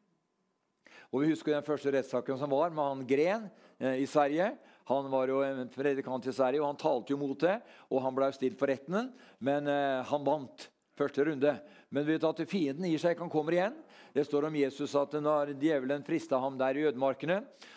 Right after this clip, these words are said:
og så ser vi at Jesus sa, «Det står skrevet, det står atter skrevet.» Og så står det, og så kom ikke djevelen noen vei, men så, så står det, så forlot han ham for en tid.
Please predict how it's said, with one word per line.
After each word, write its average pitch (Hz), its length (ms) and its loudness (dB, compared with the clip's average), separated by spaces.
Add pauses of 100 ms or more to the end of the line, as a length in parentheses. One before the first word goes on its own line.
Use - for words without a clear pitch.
(180)
og - 140 -10
så 143 100 0
ser 135 160 2
vi 139 80 4
at 139 160 -2
Jesus 135 200 0
sa, 135 120 2
«Det 131 200 2
står 156 200 -2
skrevet, 165 380 0
det 127 100 0
står 135 220 2
atter 131 240 -2
skrevet.» 160 480 0 (260)
Og 135 140 -2
så 143 60 -4
står 156 180 2
det, 156 80 2 (300)
og 151 120 -2
så - 160 -2
kom 139 240 -2
ikke 156 160 0
djevelen 151 300 0
noen 156 100 -2
vei, 175 160 2
men 160 80 -14
så, 165 140 -2 (180)
så 156 80 -12
står 156 180 2
det, 147 40 0 (180)
så 147 160 0
forlot 139 720 0
han 156 160 -2
ham 160 220 -4 (100)
for 131 240 2
en 151 140 -6
tid. 185 420 -2